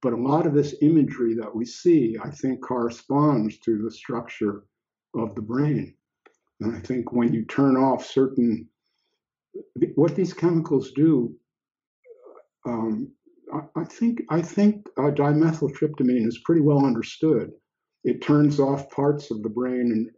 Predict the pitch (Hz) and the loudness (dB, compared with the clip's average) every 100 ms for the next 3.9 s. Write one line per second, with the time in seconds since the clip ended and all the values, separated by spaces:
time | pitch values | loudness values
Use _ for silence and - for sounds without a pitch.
0 | _ _ _ - 139 147 143 123 127 127 | _ _ _ -4 2 2 2 -4 -4 -2
1 | 131 131 123 117 - _ 127 117 117 - | 0 0 0 -2 -6 _ -4 -4 -6 -12
2 | _ 123 - - 147 147 139 127 120 120 | _ -10 -6 -2 -2 -2 -2 0 0 0
3 | 135 131 127 117 - - 117 120 107 | 0 0 0 -2 -8 -8 -2 -2 -4